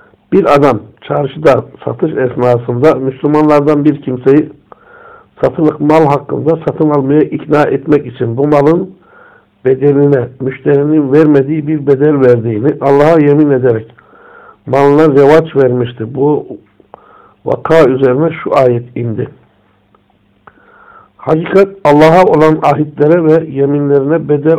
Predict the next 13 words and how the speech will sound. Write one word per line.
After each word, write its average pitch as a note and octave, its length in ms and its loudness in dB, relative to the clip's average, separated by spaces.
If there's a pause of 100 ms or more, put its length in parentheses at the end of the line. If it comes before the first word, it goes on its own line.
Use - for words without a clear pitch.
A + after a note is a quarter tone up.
az D3+ 280 0
bir C3 160 -2 (220)
pahayı C#3 520 -2 (1120)
satın C#3+ 220 -2
alanlar. A#2+ 540 -2
İşte - 280 -4
onlar, D#3+ 360 4 (120)
onlar D3 400 4
için D3+ 260 0
ahirette D3+ 560 2
hiçbir E3 320 -4
nasip C3+ 400 -2
yoktur. A2+ 340 -4